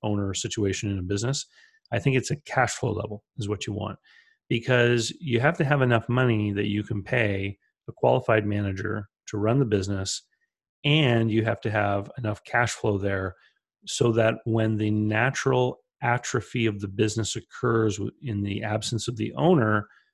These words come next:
you're still ahead. So what do I mean by that? Well, I can tell when I go into a business if I'm being served by an owner or not. I don't know if you can, but I can, because they're on top of things. They wanna make you happy.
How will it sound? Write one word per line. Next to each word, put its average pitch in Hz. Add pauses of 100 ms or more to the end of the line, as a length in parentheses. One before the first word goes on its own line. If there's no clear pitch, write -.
(240)
you're 113
still 113
ahead. 101 (580)
So -
what 117
do 120
I 113
mean 117
by 107
that? 95 (100)
Well, 113 (1120)
I 131
can 147
tell 113
when 110
I 113
go 110
into 110
a 104
business 107
if 107
I'm 104
being 98
served 95
by 90
an 90
owner 95
or 98
not. 95 (140)
I 117
don't 113
know 110
if 98
you 104
can, 123 (480)
but 95
I 95
can, 107 (520)
because 110 (420)
they're 104
on 98
top 131
of 127
things. 120
They 98
wanna 101
make 117
you 110
happy. 104